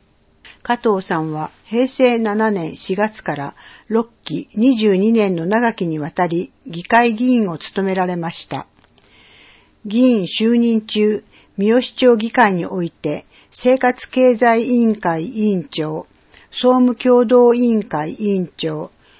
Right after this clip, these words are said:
文教構成委員会委員長などを、三好市議会においては経済建設委員会委員長、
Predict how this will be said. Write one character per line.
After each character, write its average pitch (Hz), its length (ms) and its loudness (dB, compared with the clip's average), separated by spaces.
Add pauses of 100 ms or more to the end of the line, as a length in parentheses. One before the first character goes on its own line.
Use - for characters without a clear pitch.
(280)
文 262 240 2
教 254 280 4
構 247 260 2
成 233 320 2
委 240 160 -2
員 220 160 2
会 156 320 -8
委 240 200 -2
員 220 120 0
長 180 260 0
な 196 160 -2
ど 160 180 -6
を、 147 180 -12 (500)
三 190 120 0
好 240 100 4
市 247 260 -4
議 254 140 0
会 202 260 2
に 175 140 -2
お 196 160 -4
い 180 60 -4
て - 140 -6
は 151 280 -8 (480)
経 247 260 4
済 175 240 0
建 247 300 0
設 254 240 0
委 254 140 0
員 233 180 2
会 170 300 -4
委 190 180 -4
員 175 160 -2
長、 151 400 -8